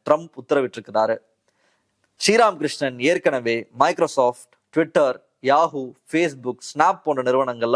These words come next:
பணிபுரிஞ்சவரு. ஸ்ரீராம் கிருஷ்ணனுடைய இந்த புதிய பதவி குறித்து ஒரு பதிவை போட்டிருக்கக்கூடிய சங்கி பேஜ் ஒண்ணு என்ன சொல்லியிருக்காங்கன்னா, "Sriram was an S R M alumni from Chennai who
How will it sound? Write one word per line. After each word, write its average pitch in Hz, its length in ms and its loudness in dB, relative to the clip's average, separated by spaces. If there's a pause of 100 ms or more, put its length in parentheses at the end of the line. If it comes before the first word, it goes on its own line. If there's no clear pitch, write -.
(100)
பணிபுரிஞ்சவரு. 113 680 -2 (680)
ஸ்ரீராம் 254 520 2
கிருஷ்ணனுடைய 135 840 0
இந்த 123 200 -6
புதிய 202 400 0
பதவி 156 340 2
குறித்து 117 560 -6 (120)
ஒரு 127 400 0
பதிவை 185 360 2
போட்டிருக்கக்கூடிய 123 600 -4
சங்கி 156 360 -2
பேஜ் 127 280 -2
ஒண்ணு 110 380 -10
என்ன 170 220 2 (120)
சொல்லியிருக்காங்கன்னா, 110 640 -2 (840)
"Sriram 247 280 4
was 175 200 4
an 165 160 0
S 143 200 0
R 190 140 6
M 170 100 0
alumni 143 520 -2
from 127 240 -2
Chennai 135 400 -2 (140)
who 214 120 2